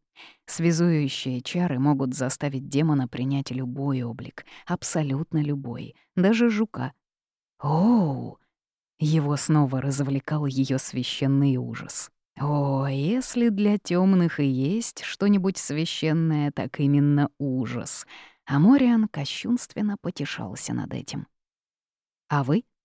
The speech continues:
Он легонько толкнул ее плечом, заставляя поднять голову и посмотреть ему в лицо. Теплый карий оттенок полностью исчез из его глаз, оставив лишь непроницаемую черноту, поглощающую весь свет,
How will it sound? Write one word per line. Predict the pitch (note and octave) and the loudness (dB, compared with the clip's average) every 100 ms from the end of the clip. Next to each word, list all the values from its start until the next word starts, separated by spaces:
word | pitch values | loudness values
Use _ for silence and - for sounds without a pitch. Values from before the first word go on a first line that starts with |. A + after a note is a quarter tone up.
| _ _ _ - | _ _ _ 0
Он | E3+ E3+ E3 | 4 6 6
легонько | D#3 D3+ F3+ F#3 F3 | 4 4 4 4 2
толкнул | - D3+ D3+ - E3 D#3+ | 0 0 0 2 4 4
ее | C#3+ D3+ D#3 | 2 0 0
плечом, | - D3+ D#3 - B3 A3+ | -2 -4 -4 0 2 2
заставляя | C#3 D3 - D#3 F3+ F3+ D3+ | 2 0 -2 0 2 2 2
поднять | D3+ C#3 D#3 D3+ E3 | -2 2 2 2 2
голову | A#3+ A3 C#3+ C#3+ | 4 4 2 0
и | C3+ | -2
посмотреть | - D3+ - D3+ F3 F3 - | -4 -4 -2 0 0 -2 0
ему | D#3+ D#3+ | 0 0
в | D3+ | 0
лицо. | D#3 E3 - C#3 - _ _ _ _ - | -2 -2 -4 -6 -10 _ _ _ _ -4
Теплый | D3+ C3+ C#3 C#3 B2+ | -2 -2 -4 -4 -2
карий | - C#3+ C#3 C3+ | -2 0 0 -4
оттенок | - D#3+ D#3+ C#3+ - - | -4 0 2 2 -4 -6
полностью | D3+ E3+ D#3+ - F3 D#3 | 0 2 0 -2 -2 -2
исчез | D#3+ - G#3+ A3 | -2 -4 -4 -2
из | D#3+ C3+ | -4 -2
его | B2+ B2+ | -4 -6
глаз, | B2 C#3+ B2 - - - | -6 -6 -6 -8 -12 -14
оставив | - D3+ - C#3 C3+ | -6 -4 -2 -2 -2
лишь | C#3 C#3 - | -2 -2 2
непроницаемую | C#3+ C#3 C#3 D3 C#3+ - G3+ G#3+ G#3 G3+ | 2 2 2 2 2 -2 0 0 0 0
черноту, | - G3+ F#3+ F#3 - C3+ | -4 -6 -4 -4 -4 -8
поглощающую | - A2+ C3 C3 - C#3 B2+ C3 - B2+ B2 | -8 -6 -4 -4 -4 -4 -2 -4 -4 -6 -4
весь | C3+ C3 | -6 -6
свет, | - - A2 | -8 -10 -12